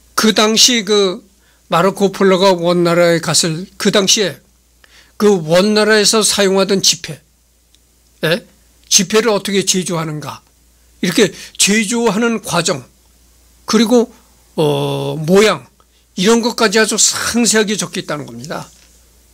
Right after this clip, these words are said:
그래서 이런 걸 볼 때, 어? 직접 중국에 가보지 않은 사람이 이런 것까지 어떻게 상세하게 기록을 할 수 있었겠는가, 이런 얘기입니다. 그래서 이거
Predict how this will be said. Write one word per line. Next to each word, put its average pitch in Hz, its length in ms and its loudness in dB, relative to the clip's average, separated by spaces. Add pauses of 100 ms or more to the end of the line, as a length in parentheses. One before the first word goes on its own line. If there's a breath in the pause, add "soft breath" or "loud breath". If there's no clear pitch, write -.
(560)
그래서 262 280 2
이런 226 220 2
걸 220 160 2
볼 185 200 4
때, 190 380 0 (640)
어? 196 200 -4 (340 soft breath)
직접 214 340 -2
중국에 202 440 -2
가보지 180 340 0
않은 180 180 2
사람이 180 300 0
이런 175 180 2
것까지 170 320 -4
어떻게 170 300 -4 (240 loud breath)
상세하게 226 640 0
기록을 196 360 -2
할 180 160 -6
수 - 140 -2
있었겠는가, 160 640 -2 (240 loud breath)
이런 240 260 4
얘기입니다. 151 480 -6 (720)
그래서 208 240 0
이거 196 380 2